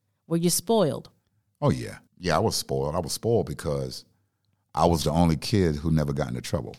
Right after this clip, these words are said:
Speaker 2: Like, my father had, my, I was my mother's only child.
Speaker 1: I see.
Speaker 2: So I had brothers and sisters, but
Speaker 1: Mm-hmm.
Speaker 2: all of them got into trouble. They were either going to jail or something like that. So
Speaker 1: Mm-hmm.
Speaker 2: I was the kid who never got into trouble.
Speaker 1: Really?
Speaker 2: I, I wasn't trying to go to jail.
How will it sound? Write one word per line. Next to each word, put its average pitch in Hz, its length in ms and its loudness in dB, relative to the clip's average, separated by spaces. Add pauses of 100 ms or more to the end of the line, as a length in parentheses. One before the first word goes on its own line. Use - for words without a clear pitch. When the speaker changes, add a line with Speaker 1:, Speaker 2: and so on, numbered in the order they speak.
Speaker 2:
Like, 69 160 -8
my 85 140 2
father 73 600 -2 (720)
had, 64 500 -4
my, - 240 -2
I 107 60 6
was 98 180 4
my 76 140 0
mother's 71 380 0
only 50 200 -14
child. - 300 -12 (440)
Speaker 1:
I 147 120 -14
see. 101 300 -12
Speaker 2:
So 95 120 4
I 101 80 6
had 76 140 2
brothers 64 320 -6
and - 80 -10
sisters, - 480 -8
but 73 160 -4
Speaker 1:
Mm-hmm. 80 100 -2
Speaker 2:
all 82 220 4
of 78 60 0
them 76 420 -2 (320)
got 69 160 -6
into 60 140 -12
trouble. 58 320 -12
They 67 100 -6
were 71 80 -2
either 69 160 -4
going 67 240 -6
to 58 80 -8
jail 71 500 -8
or - 60 -12
something - 280 -10
like - 120 -12
that. - 200 -14
So - 280 -12 (360)
Speaker 1:
Mm-hmm. 156 340 -6
Speaker 2:
I 87 140 2
was 90 160 4
the 82 80 2
kid 73 260 -2
who 71 80 -4
never 69 140 -6
got 67 180 -8
into - 100 -12
trouble. - 400 -12 (280)
Speaker 1:
Really? 381 240 0
Speaker 2:
I, - 140 -2
I - 20 -
wasn't 80 220 0
trying 78 180 -2
to 65 40 -6
go 60 140 -12
to 55 80 -14
jail. 60 480 -8